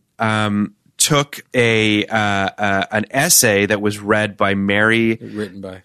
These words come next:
Speaker 1: written by, sorry, uh, Mary Schmitz. Maybe that's how you say it. I'm not
Speaker 2: Schmitz,
Speaker 1: sure.
Speaker 2: Schmitz.
Speaker 1: Um, uh, which was given as a commencement or, or sorry, a graduation speech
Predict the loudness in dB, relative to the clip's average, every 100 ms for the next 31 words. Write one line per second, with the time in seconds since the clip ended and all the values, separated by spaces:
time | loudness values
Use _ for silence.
0 | -4 0 0 0 0 0 2 0 -2 -14
1 | -20 _ -2 0 -2 -2 0 2 2 2
2 | 4 2 2 0 0 0 -2 -2 -4 _
3 | _ _ _ _ _ -6 -2 0 -2 -2
4 | -2 0 0 0 0 0 2 2 0 -2
5 | -12 -12 -14 -18 -8 -2 0 0 2 2
6 | 0 -2 _ _ -2 0 0 0 -2 0
7 | 0 0 2 4 4 4 4 2 0 -4
8 | _ _ _ _ _ _ _ _ _ _
9 | _ -18 -2 0 2 2 2 0 -2 0
10 | 4 4 2 2 2 2 2 2 2 2
11 | 2 2 2 2 0 0 2 2 2 2
12 | 2 2 2 0 0 -4